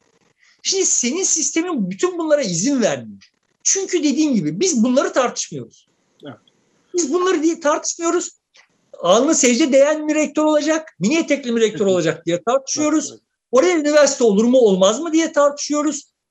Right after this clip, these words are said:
Speaker 1: Vesaire vesaire. Şimdi asıl tartışılması gereken bütün konular devre dışı ve tartışılmasının kimseye bir faydası olmayan şeyleri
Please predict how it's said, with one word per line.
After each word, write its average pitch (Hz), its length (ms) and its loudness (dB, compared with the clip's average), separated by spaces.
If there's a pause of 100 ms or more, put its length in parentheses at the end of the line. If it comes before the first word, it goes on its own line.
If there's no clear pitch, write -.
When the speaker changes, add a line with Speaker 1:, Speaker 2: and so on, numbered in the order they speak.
(480)
Speaker 1:
Vesaire 311 640 2
vesaire. 202 500 0
Şimdi 262 420 -2 (800)
asıl 349 300 0
tartışılması 240 560 -2
gereken 196 500 -2
bütün 294 240 -4
konular 175 420 -2
devre 196 280 0
dışı 320 380 -4 (360)
ve 320 180 -4 (220)
tartışılmasının 349 640 -2
kimseye 359 340 0
bir 269 100 -4
faydası 233 460 0
olmayan 185 260 0
şeyleri 277 560 -2